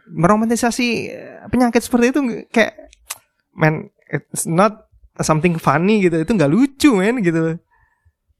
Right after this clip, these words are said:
Nggak sih, gue, gue seserius itu sih. Awalnya emang tadi gue udah bilang kan, ses-, awalnya gue nggak percaya. Tapi pada akhirnya gue ngerasain sendiri karena itu berpengaruh banget.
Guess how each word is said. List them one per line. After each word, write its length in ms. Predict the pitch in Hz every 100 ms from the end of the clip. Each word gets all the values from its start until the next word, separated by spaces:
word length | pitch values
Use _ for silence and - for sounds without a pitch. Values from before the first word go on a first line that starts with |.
| - _ 127
Nggak 180 | 147
sih, 140 | 139 135
gue, 240 | 135 156 156 50 - - - _
gue 180 | - 180
seserius 400 | 190 156 147 139
itu 160 | 156 160
sih. 160 | 156
Awalnya 240 | 139 151 220
emang 140 | 254
tadi 80 | 208
gue 100 | 196
udah 120 | 190
bilang 180 | 170 147
kan, 160 | 151 160
ses-, 240 | - 156 -
awalnya 340 | 143 151 208
gue 80 | 269
nggak 140 | 160
percaya. 500 | - 139 202 160 180 - _ _ _
Tapi 240 | - 143 147
pada 240 | 147 143
akhirnya 240 | 135 156 208
gue 80 | 214
ngerasain 300 | 156 139 135
sendiri 300 | 143 175 202
karena 220 | 147 135
itu 300 | 135 175 214
berpengaruh 400 | 160 - 127 127
banget. 240 | 160 160